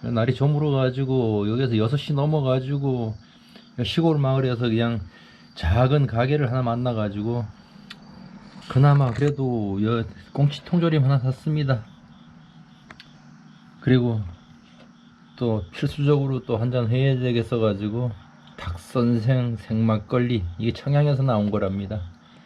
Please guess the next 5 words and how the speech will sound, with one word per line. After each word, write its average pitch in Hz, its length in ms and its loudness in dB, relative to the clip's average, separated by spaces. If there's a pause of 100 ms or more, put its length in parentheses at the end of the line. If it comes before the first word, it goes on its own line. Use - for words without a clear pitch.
(1040)
그냥 110 200 -2
간단하게 139 540 2
이렇게 120 240 0
해가지고 127 500 0
초라하게로 117 920 2